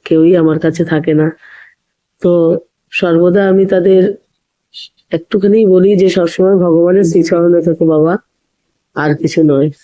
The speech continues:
পরের দিন আমার গোপাল সোনার অভিষেক চলছে এখন। তো এবছর আমার গোপাল সোনার আগমন হয়েছে। আমার গোপাল সোনা আমারকে অনেক কৃপা করে এই গৃহে এসেছেন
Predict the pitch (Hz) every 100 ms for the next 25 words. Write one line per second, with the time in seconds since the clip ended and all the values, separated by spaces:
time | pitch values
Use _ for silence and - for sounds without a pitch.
0 | _ _ _ _ _ _ _ - 214 233
1 | 196 247 226 214 214 214 214 - - _
2 | - 175 180 202 202 202 208 202 196 165
3 | 165 160 160 156 - - - 143 135 151
4 | 139 135 156 165 _ _ _ _ - -
5 | _ - 180 180 196 190 208 202 214 214
6 | 190 185 196 196 202 202 175 160 175 175
7 | 170 160 - 160 - _ _ _ - _
8 | _ _ _ - - 175 180 190 196 190
9 | 190 208 196 190 190 190 196 - _ -
10 | 190 185 180 - 180 180 196 202 175 185
11 | 180 170 175 180 - _ _ _ - 165
12 | 170 170 156 175 160 - 165 190 175 185
13 | 208